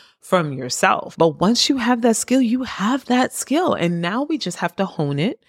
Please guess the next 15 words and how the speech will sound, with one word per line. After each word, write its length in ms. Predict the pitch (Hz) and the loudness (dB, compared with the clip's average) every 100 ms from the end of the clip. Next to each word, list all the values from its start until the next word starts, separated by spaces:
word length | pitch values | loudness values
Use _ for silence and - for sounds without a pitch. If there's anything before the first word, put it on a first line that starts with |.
| _ - _ | _ -20 _
We 120 | 185 185 | -2 2
gotta 480 | 175 165 160 156 160 | 2 4 4 2 2
evaluate 720 | 175 156 175 180 190 202 - | 0 2 2 2 2 0 2
what's 240 | 170 165 | -2 -2
working 420 | 143 160 - 208 | -2 -2 -2 -2
and 120 | 220 208 | 0 0
not 260 | 160 - | 0 -2
working, 520 | 143 135 - 147 202 - | -6 -6 -6 -6 -4 0
right? 180 | 190 202 | 2 2
We 100 | 214 | 2
gotta 200 | 226 233 | 4 4
repeat 640 | 196 190 - - 262 302 | 2 -2 -6 0 2 2
what 280 | 185 196 - | 2 2 2
we 140 | 262 | 0
did. 480 | 285 196 165 151 202 | 2 2 4 4 2